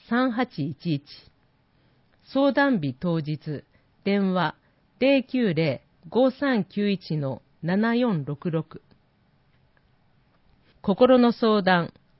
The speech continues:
予約が必要です。三月二十一日木曜、十四時から十六時三十分、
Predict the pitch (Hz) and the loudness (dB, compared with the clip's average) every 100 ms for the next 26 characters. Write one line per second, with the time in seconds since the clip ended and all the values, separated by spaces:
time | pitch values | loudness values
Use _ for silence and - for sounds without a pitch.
0 | - 185 247 247 233 220 - 220 208 190 | -2 2 2 0 -2 -2 -4 -2 0 2
1 | 175 - _ _ _ _ _ _ _ - | 0 -2 _ _ _ _ _ _ _ 0
2 | 294 254 214 190 190 233 - 151 - 165 | 2 2 0 2 2 2 0 -2 -2 -2
3 | 160 - 143 139 220 214 156 - _ _ | -2 -2 -4 -2 0 2 0 -2 _ _
4 | _ _ 151 240 269 269 285 - 160 139 | _ _ -6 -2 0 2 2 2 -2 -2
5 | 127 - 220 277 285 247 180 - 190 202 | -4 -4 -2 0 0 0 -4 -2 0 0
6 | 208 - - 120 | -2 -10 -10 -12